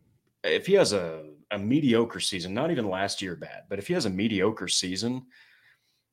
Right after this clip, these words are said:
I don't expect him to return. I will say, though, if he goes out there, gets three interceptions, four interceptions, he kinda looks even a little bit more like his old self.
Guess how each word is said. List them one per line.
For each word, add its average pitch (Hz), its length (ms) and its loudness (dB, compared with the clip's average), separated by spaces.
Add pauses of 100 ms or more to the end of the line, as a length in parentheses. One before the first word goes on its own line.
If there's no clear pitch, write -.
(140)
I 131 100 4
don't 165 160 4
expect 117 420 2
him 107 100 0
to 95 80 0
return. 87 580 -2
I 107 80 2
will 127 240 4
say, 147 260 4
though, 98 180 2
if - 80 -6
he 135 80 -4
goes 156 200 0
out 147 180 0
there, 143 140 -2
gets 104 220 -8
three 151 240 0
interceptions, 127 600 -4
four 127 200 -4
interceptions, 113 520 -2
he 104 80 -8
kinda 131 220 -4
looks 120 260 -2
even 131 160 2
a 98 80 2
little 120 240 -2
bit 120 160 0
more 98 320 2
like 113 240 2
his 107 200 -2
old 107 200 0
self. 98 460 2